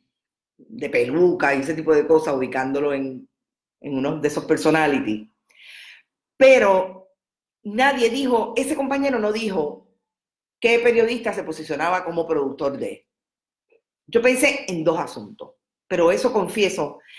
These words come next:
que no lo pensé allí, porque a mí me tomó un poco por sorpresa. Yo creo que una, en la negación, ¿verdad?, de que nosotros, y yo no veo nada malo en que un periodista se convierta en productor de, pero obviamente si estamos hablando de que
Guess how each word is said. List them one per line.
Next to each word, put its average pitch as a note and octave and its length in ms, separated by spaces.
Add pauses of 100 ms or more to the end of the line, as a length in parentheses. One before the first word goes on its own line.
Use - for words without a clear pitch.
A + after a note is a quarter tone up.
(200)
que F3+ 140
no F#3 100
lo G#3 120
pensé D#3+ 400
allí, C3+ 460 (500)
porque F#3+ 220
a F#3 40
mí G#3 100
me C#4 140
tomó B3 180
un A#3+ 100
poco G#3+ 240
por F#3+ 140
sorpresa. B2+ 720 (880)
Yo A#3 160
creo B3 180
que A3 60
una, G3+ 420
en F3+ 120
la D#3 120
negación, D3+ 600
¿verdad?, C#3 320
de D#3 100
que C#3+ 100
nosotros, D#3+ 500 (520)
y D3 100
yo D#3 120
no F3 80
veo G3 120
nada F3 260
malo D#3+ 240
en D3+ 120
que C#3+ 160
un C#3 360 (760)
periodista E3+ 440
se D#3 120
convierta C#3 320
en D3+ 80
productor C3+ 540
de, C#3+ 480 (720)
pero C#3+ 560
obviamente F#3+ 480
si E3 120
estamos D3+ 280
hablando F3+ 340
de C#3+ 140
que C#3+ 360